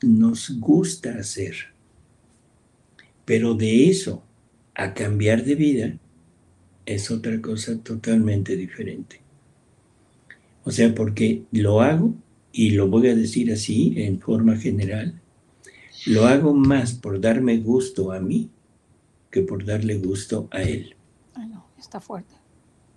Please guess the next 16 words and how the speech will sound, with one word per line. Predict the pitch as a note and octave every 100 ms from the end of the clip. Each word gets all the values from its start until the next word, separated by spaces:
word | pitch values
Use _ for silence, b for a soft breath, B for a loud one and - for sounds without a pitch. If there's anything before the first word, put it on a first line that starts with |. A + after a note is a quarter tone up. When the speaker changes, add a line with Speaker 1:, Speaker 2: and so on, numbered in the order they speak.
| _ _ _ _ _ _ _ _ _ _ _ _ _ _ - - -
Speaker 1:
Tú | - G2
dime | G#2 G2+ G2
si | -
no | G#2 A2
es | G#2
cierto. | A#3 A3+ - A2 - _ _ _ _ _ _ _ _ _ _ _ _ _ _ _ _ _ _ _ _ _
Speaker 2:
Sí, | - - C4+
porque, | C4 -
eh, | B3+ A#3 - A3 A3
detrás | A3+ - B3+
de | B3
eso | A3
hay | C4
un | A#3+
interés | A#3+ - A3 A3 - - _
personal, | - F3+ G3 F#3+ G#3+